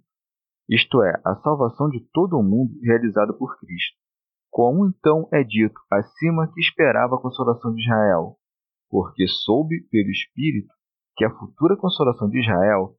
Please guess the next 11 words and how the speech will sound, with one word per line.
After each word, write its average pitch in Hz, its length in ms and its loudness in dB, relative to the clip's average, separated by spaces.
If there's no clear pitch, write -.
teria 123 280 4
lugar 110 600 0
quando 110 220 -2
a - 120 -6
salvação 120 760 0
estivesse 107 520 -2
preparada 113 640 -2
para 107 220 0
todos 107 320 -14
os - 220 -14
povos. 85 400 -2